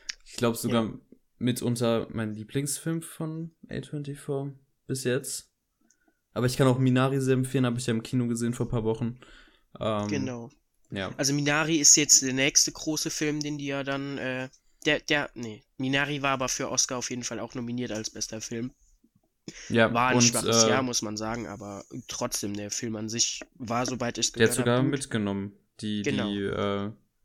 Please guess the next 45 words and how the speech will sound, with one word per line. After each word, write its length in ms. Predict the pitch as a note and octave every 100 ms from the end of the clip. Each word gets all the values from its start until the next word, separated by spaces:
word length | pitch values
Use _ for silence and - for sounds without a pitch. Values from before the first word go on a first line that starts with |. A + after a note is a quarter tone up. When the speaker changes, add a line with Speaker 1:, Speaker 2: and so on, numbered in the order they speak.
| _ -
Speaker 1:
Nebendarstellerin, 920 | A2+ B2+ C#3+ C3+ C3 C3 C3+ B2+ B2
die 120 | A2
Oma 300 | A2+ A#2+ A#2+
in 60 | A#2
dem 100 | A2+
Film 340 | - A2 A2
und 380 | - G#2 G#2 G2+
Speaker 2:
Ja. 180 | C3 A#2+ - _ - - - _ _ _ _ -
Speaker 1:
die, 140 | E2+
die 100 | A2+
hat 120 | A2+
gewonnen 540 | A2 A2 D3+ F#3 G3+ -
und 180 | A#2+ A#2
Steven 320 | - A#2+ A#2
Yeun 200 | A2+ B2
hat 240 | A#2 A2 - _ _ -
eine 200 | G#2+ A2
Nominierung 520 | G#2+ G#2+ A2+ C3+ D#3
für 120 | -
den 40 | C#3+
besten 240 | C#3 C#3
Hauptdarsteller 460 | C3 C3 B2+ A#2 A#2
auf 160 | A#2
jeden 140 | A2+ A2+
Fall 340 | A2 A2 A#2+ _ _
Speaker 2:
Genau. 260 | - B2+ G2+
Speaker 1:
mitgenommen. 680 | G#2+ G#2 A#2+ G#2 G2+ A2 - - - - -
Äh, 180 | G2+ G2
Speaker 2:
Ja, 80 | -
Speaker 1:
da 80 | G2
Speaker 2:
und 80 | D3
Speaker 1:
kann 80 |
man 60 | D3+
Speaker 2:
jetzt 120 | E3 -
Speaker 1:
sich 40 |
ja 60 | D3
Speaker 2:
als 120 | D3 C3+
Speaker 1:
nicht 20 | B2+
Speaker 2:
neuestes 600 | C#3+ - D#3 - - -
dann 380 | B2 C3 C3+ B2+
The 100 | B2+
Queen 300 | - A#2 G#2
Knight. 360 | F#2+ G2 - _ _ _ _ _ _ _ -
Ist 220 | A2+ -
das 200 | A#2